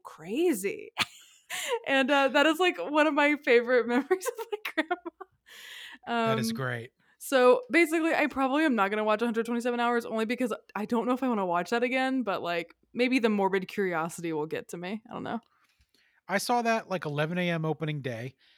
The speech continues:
Speaker 2: and it was me
Speaker 1: Oh,
Speaker 2: and two
Speaker 1: Jesus.
Speaker 2: old women. Well, no, because I
Speaker 1: <laughs>
Speaker 2: sold tickets to it the night before, not realizing that it was open, and I was
Speaker 1: Mm.
Speaker 2: in college and didn't care about time and space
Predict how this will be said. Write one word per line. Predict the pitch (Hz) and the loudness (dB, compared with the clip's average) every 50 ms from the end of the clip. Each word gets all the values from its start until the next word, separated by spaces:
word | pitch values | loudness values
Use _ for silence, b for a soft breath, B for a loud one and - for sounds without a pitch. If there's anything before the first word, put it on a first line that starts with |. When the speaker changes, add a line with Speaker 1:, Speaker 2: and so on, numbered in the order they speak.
| b b b | b b b
Speaker 2:
and | - 135 139 | -10 -8 -8
it | 170 - | -8 -4
was | 143 - - | -2 0 0
me | 254 185 165 175 185 180 | 0 2 2 2 0 0
Speaker 1:
Oh, | |
Speaker 2:
and | 156 147 - | -2 -4 -6
two | - - 165 165 175 180 | -4 -2 0 0 0 0
Speaker 1:
Jesus. | 185 - - - - _ _ | 0 -2 -6 -10 -18 _ _
Speaker 2:
old | - 143 147 165 185 185 | -4 -2 0 0 0 -2
women. | 156 147 147 139 135 127 127 151 147 B B B B B B | -2 -2 -2 -2 -2 -4 -6 -8 -10 B B B B B B
Well, | - 220 240 247 247 | 4 6 6 6 6
no, | 240 247 277 311 330 294 226 190 | 4 2 4 4 4 4 4 2
because | 170 190 - 190 190 175 | 0 -2 -4 -4 -2 0
I | 208 202 196 | -2 -2 -2
Speaker 1:
<laughs> | 226 | -2
Speaker 2:
sold | 269 - - 233 226 208 - | -4 -2 -2 -2 -4 -4 -4
tickets | - 262 254 294 269 - - - | -6 -6 -4 -6 -6 -8 -6 -6
to | - 196 170 170 | -4 -2 -2 -2
it | 175 170 | -2 -4
the | - 175 | -4 -4
night | 180 175 170 | -4 -4 -4
before, | - 151 - - - 233 214 180 165 160 | -6 -10 -10 -6 -2 0 0 0 0 0
not | 156 156 156 170 | -2 -6 -6 -6
realizing | 185 208 226 208 180 156 143 143 131 135 139 139 143 143 | -4 -2 -2 0 0 0 0 0 -2 -4 -6 -6 -6 -4
that | 143 143 151 | -4 -4 -6
it | 139 | -6
was | 139 139 120 156 | -8 -6 -2 -2
open, | 170 196 - - 120 117 135 b b b b b b b | -2 -2 -2 -6 -10 -10 -10 b b b b b b b
and | - 160 160 | -8 -4 -2
I | 160 | -2
was | 165 - | -2 -4
Speaker 1:
Mm. | 156 151 | -4 -6
Speaker 2:
in | 139 | -8
college | - - 131 123 131 135 156 175 180 160 147 160 | -8 -6 -4 -4 -2 -2 -2 -2 -2 -4 -6 -6
and | 156 156 151 147 147 135 127 120 | -4 -4 -4 -6 -6 -8 -8 -6
didn't | 143 139 123 131 - | -6 -6 -6 -8 -12
care | - - 127 123 123 131 | -10 -8 -8 -6 -6 -6
about | 120 127 123 - | -6 -8 -10 -10
time | - - 131 123 123 131 123 123 | -12 -10 -8 -6 -4 -4 -6 -6
and | 120 117 | -6 -8
space | - - - 131 131 147 180 180 - - - | -8 -8 -6 -4 -4 -4 -4 -6 -8 -8 -8